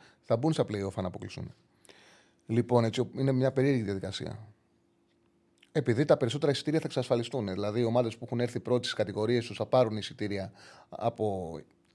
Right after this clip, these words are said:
από τις πρώτες κατηγορίες, θα πάρουν τα εισιτήρια από τα προκριματικά, ο δεύτερος, ο τρίτος, οι υπόλοιποι που είναι με τη σειρά, θα παίξουν στα play-off. Πάμε στον τέταρτο όμιλο.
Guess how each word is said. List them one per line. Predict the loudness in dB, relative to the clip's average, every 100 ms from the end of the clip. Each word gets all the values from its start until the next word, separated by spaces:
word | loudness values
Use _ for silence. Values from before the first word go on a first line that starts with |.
| _ -12
από | -8
τις | -4
πρώτες | -2 0
κατηγορίες, | -2 2 2 2
θα | 4
πάρουν | 8 8 6
τα |
εισιτήρια | -4 -6 -6 -4 -6 -10 -18 -10
από | 0 0 2
τα | -4
προκριματικά, | -4 -4 -4 0 4 4 4 -10 _ _ _ _ _ _ 0
ο | 4
δεύτερος, | 6 4 2 0
ο |
τρίτος, | -4 -2 -4 -4 _ _ -4
οι | 0
υπόλοιποι | 0 0 -2 4 6 6 0
που | -2
είναι | 0
με | 0
τη | -4
σειρά, | 0 4 4 2 -8 -20 _
θα | _ -2
παίξουν | 2 0 0
στα | -2
play-off. | 0 0 0 -2 -14 _ _ -20 -20 _
Πάμε | 6 8 8
στον | 2
τέταρτο | 4 4 4 2
όμιλο. | 4 4 4 4